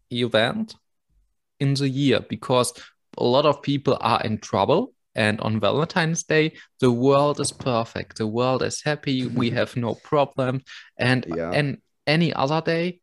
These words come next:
Speaker 1: they say, "I hate you. I want to break up."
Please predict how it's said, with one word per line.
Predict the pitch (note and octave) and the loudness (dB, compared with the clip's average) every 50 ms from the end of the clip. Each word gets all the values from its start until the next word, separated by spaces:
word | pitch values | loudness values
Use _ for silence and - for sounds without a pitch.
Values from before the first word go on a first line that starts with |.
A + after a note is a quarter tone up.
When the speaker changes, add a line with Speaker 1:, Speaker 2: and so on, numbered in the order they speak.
| _ - | _ -12
Speaker 1:
they | B2+ A#2 A#2+ B2 B2+ C3+ C#3 C#3+ D3 C#3 _ _ _ _ | -6 -2 0 0 2 2 0 -2 -4 -8 _ _ _ _
say, | - - - C3+ C3 B2+ B2+ B2+ - - - _ _ _ - | -10 -4 -2 0 0 0 -2 -4 -8 -14 -20 _ _ _ 0
"I | - G#2 G#2+ | 2 2 2
hate | A2+ B2 D3 D#3+ D#3+ D#3 D3+ C#3+ C#3 - - C#3+ | 2 2 2 2 4 4 2 0 -2 -2 0 2
you. | C#3 C#3 C3+ C3+ C3 B2+ B2+ B2+ B2 - - - - - _ _ _ _ - | 4 6 6 4 4 4 2 0 -2 -4 -10 -16 -16 -18 _ _ _ _ 0
I | A2+ A#2+ A#2+ A#2+ A#2+ | 2 4 6 6 4
want | A2+ A2+ A2 G2+ G2+ G2 F#2+ G2 G2 F#2+ F2+ - - - - - | 4 4 2 2 0 -2 -2 -4 -4 -6 -8 -10 -12 -14 -12 -12
to | - - - - - - - _ | -12 -12 -12 -14 -16 -16 -16 _
break | B2 - B2 A2+ G2 F2 G2+ - - | -6 0 2 4 4 4 2 0 0
up." | B2+ D3 D3 C3 - - | 0 0 0 0 -2 -6